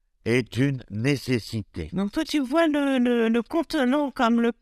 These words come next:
Speaker 2: kodesh, le saint, et le contenu comme le chol ?
Speaker 1: Ma chère Nathalie, il n'y aura que dans le cas où le contenant sera capable de contenir ce contenu que
Speaker 2: C'est quoi le contenant et le contenu ?
Speaker 1: Ah, le contenant,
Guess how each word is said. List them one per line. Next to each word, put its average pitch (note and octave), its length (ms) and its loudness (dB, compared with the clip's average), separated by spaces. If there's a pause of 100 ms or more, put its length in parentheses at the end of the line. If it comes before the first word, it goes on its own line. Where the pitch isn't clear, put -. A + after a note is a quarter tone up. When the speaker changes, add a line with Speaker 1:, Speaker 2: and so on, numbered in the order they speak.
(180)
Speaker 2:
kodesh, C#4 520 -2
le A#3+ 140 0
saint, F4+ 340 -2
et - 80 -2
le A#3 120 0
contenu D4 420 0
comme C#4 180 4
le C4+ 80 6
chol ? E4+ 360 -2 (200)
Speaker 1:
Ma A#2+ 160 0
chère D3 240 2
Nathalie, G2+ 580 0
il G#2+ 80 2
n'y B2+ 100 2
aura C#3 240 0 (100)
que A#2+ 100 0
dans A#2 200 0
le A2 180 2 (160)
cas F2 200 -4 (880)
où G#2 80 0
le A#2 160 4
contenant B2 720 -2
sera G#2 360 0
capable B2 460 -2
de G#2+ 100 0
contenir G#2+ 760 -2
ce G2 120 -4
contenu G#2 480 -4 (320)
que A2 140 2
Speaker 2:
C'est C#4 80 0
quoi D#4 200 4
le G#3+ 120 2
contenant A3 600 -2
et - 80 0
le A3 160 4
contenu ? A#3 420 -4
Speaker 1:
Ah, G#2+ 120 -2
le G2 120 -6
contenant, A2+ 600 0